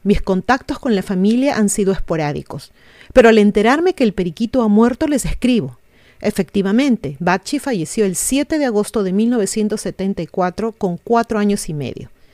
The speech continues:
después de haber anunciado su propia muerte. Curiosamente, el cinco de mayo de ese año, unos meses antes, anunció la muerte del profesor Raudive, quien efectivamente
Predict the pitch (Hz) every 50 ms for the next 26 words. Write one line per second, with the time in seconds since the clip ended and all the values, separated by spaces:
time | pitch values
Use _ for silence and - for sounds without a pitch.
0 | - - - - - - - 180 190 - - - 202 208 226 226 226 208 196 190
1 | 202 202 190 175 - - 214 196 202 196 202 - - - - - 311 269 - -
2 | - 185 202 - - 185 175 147 139 - - - - - - - _ _ _ -
3 | - _ _ _ _ _ _ _ - 240 233 214 226 254 294 - - 370 349 330
4 | 294 269 262 247 320 320 - - 170 175 - - - 262 330 381 381 381 330 233
5 | 196 180 165 175 185 185 190 185 170 165 175 170 - - 185 180 185 214 233 214
6 | 180 135 175 151 160 - 214 - - 277 247 220 - 233 233 - - - 196 196
7 | 190 180 185 185 185 - - 233 247 277 285 285 233 208 202 214 226 220 - 254
8 | 240 220 190 170 - 160 - - 170 - - 202 202 202 196 196 - 196 208 202
9 | 202 226 220 - 214 190 190 196 - _ 214 190 185 - - - 170 156 - _
10 | 220 214 214 226 233 220 208 208 208 208 202 - 277 339